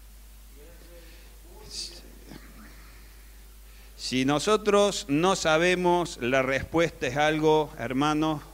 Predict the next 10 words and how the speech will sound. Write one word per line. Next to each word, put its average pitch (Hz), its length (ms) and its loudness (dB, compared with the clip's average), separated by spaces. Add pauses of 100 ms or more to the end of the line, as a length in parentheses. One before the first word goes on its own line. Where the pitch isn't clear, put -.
(120)
muy 165 540 0
penoso 160 1000 -2 (460)
y 110 140 -4
que 139 200 0
debemos 123 540 0
resolver. 110 680 -4 (1200)
¿Qué 208 220 8
pierde 190 580 2
la 151 140 4
obra? 131 460 0